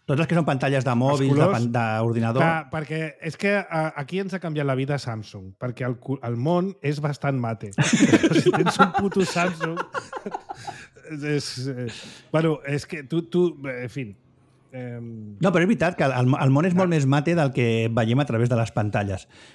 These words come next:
Speaker 1: Vale? Ves-, però ja està, però que no dic que sigui millor ni pitjor, que això va a gustos, eh? De fet, normalment els mòbils tu els pots, sempre tens com aquestes configuracions de si vols colors més vívid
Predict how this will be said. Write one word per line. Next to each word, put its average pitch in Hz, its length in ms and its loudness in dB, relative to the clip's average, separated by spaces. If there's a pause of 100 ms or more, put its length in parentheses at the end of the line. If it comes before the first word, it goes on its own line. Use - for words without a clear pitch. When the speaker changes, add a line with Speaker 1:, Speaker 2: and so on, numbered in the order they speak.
(140)
Speaker 1:
Vale? 127 200 -2
Ves-, 107 200 -4 (300)
però 127 120 2
ja 127 120 4
està, 151 180 -2
però 104 160 -2 (140)
que 98 100 -4
no 107 140 -2
dic 113 100 0
que 143 80 0
sigui 113 180 -4
millor 104 180 0
ni 110 80 0
pitjor, 98 260 -4
que 95 80 -10
això - 100 -4
va 110 80 2
a - 60 2
gustos, 92 280 -6
eh? 123 140 -2
De 123 140 0
fet, 127 100 2
normalment 131 300 2
els 123 100 0
mòbils 127 240 2
tu 127 80 -4
els - 80 -4
pots, - 240 -4 (260)
sempre 127 280 0
tens 131 120 0
com 135 120 0
aquestes 120 300 0
configuracions 127 540 0
de 123 80 2
si 120 80 0
vols 117 200 2
colors 117 260 2
més 110 220 2
vívid 123 400 2